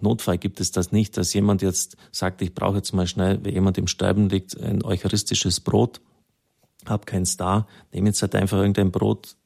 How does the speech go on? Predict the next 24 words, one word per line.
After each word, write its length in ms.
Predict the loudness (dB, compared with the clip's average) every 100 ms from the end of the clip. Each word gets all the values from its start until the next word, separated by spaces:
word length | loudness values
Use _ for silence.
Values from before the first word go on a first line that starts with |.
| -12
sprich 300 | -8 -4 -2
die 120 | -2
Wandlungsworte 1000 | 0 2 2 2 0 -8 -4 -2 -2 -2
drüber 300 | 0 0 0
und 160 | -2 -2
fertig. 420 | -4 -6 -8 -6
Das 220 | -6 -6
gibt's 260 | -4 -4 -4
nicht. 340 | -6 -8 -20 _ _ _
Das 180 | -8 -4
gibt's, 360 | -2 -2 -4 -8 -8
äh, 160 | -6 -4 -8 -16 _
sagt 220 | -10 -8
der 40 | -4
Papst 340 | -2 0 -2
Itaklis, 500 | -2 -2 0 -2 -2
hat's 180 | -4 0
nie 120 | 0
gegeben 320 | 0 0 0
und 120 | 0
wird's 180 | 0 -4
auch 100 | -4
nie 160 | -6 -6
geben. 360 | -6 -6 -8